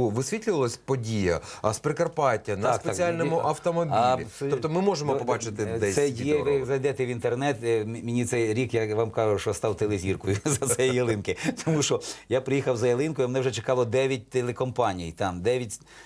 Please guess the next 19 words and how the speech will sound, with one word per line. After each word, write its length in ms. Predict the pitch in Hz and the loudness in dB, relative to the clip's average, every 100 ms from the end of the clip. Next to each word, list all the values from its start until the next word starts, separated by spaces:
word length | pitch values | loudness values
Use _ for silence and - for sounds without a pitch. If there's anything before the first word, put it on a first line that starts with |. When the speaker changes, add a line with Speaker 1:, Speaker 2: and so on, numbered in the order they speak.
| - | -6
Speaker 2:
е, 100 | 101 | -2
по 160 | 98 131 | 0 2
дорозі 460 | 123 143 156 147 147 127 | 2 2 2 0 -2 -2
ще 240 | - 139 | 0 0
компанії 580 | 131 - 117 135 139 127 | -2 -4 -2 0 2 2
сім 280 | - 139 135 | 0 0 0
знімали, 400 | 107 127 131 131 | 0 2 4 4
як 160 | 127 | 2
ми 100 | 123 | 0
її 100 | 123 | 2
веземо. 380 | 123 117 101 85 90 | 2 2 2 -2 -4
І 100 | 104 | -4
коли 220 | 120 127 | 0 0
ми 80 | 127 | 0
привезли 520 | 117 113 139 113 117 | 0 0 -2 0 0
її 140 | 113 | 0
на 120 | 113 | -2
Софійську 480 | 101 101 104 101 101 | -2 -2 -2 -2 -4
площадь, 380 | 92 139 - | -2 -2 -2